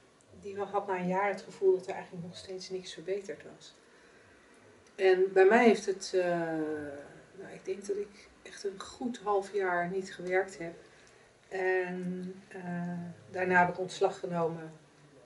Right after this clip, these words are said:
een tijdje niet gewerkt, een paar maanden niet gewerkt. En toen ben ik stage gaan lopen. Eh, dus voor mij was er, ja, heeft het ook, denk ik, ja, bijna een jaar geduurd voordat ik weer aan het werk was. En in mijn geval was dat werk dan even stage.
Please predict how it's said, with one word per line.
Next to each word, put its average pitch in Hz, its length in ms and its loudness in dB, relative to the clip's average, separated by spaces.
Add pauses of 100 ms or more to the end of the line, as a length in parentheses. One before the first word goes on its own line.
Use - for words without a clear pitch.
(140)
een 175 280 -8
tijdje 170 340 -2
niet 185 240 -2
gewerkt, 165 500 -6
een 165 80 -18
paar 156 200 -4
maanden 160 340 -6
niet 180 240 -6
gewerkt. 160 380 -8
En 190 120 -16
toen 185 200 -8
ben 170 120 -6
ik 156 80 -14
stage 175 440 -8
gaan 214 120 -10
lopen. 220 360 -6 (1080)
Eh, 185 120 -14 (600)
dus 180 180 -10
voor 185 140 0
mij 170 440 4
was 160 200 -6
er, 160 360 0 (180)
ja, 147 300 -8 (680)
heeft 175 220 -14
het - 120 -12
ook, 185 220 -2
denk 185 180 2
ik, 190 100 -14 (380)
ja, 170 100 -18 (220)
bijna 175 240 -2
een 165 120 -8
jaar 175 240 2
geduurd 170 360 -8
voordat 170 320 -6
ik 175 140 -16
weer 170 160 -10
aan 160 120 -10
het 156 140 -10
werk 147 260 -2
was. 196 200 2
En 156 100 -6
in 156 60 -8
mijn 156 180 -4
geval 147 220 -8
was 156 160 -4
dat 156 140 -10
werk 151 240 -10
dan 165 160 -12
even - 140 -14
stage. 202 520 -10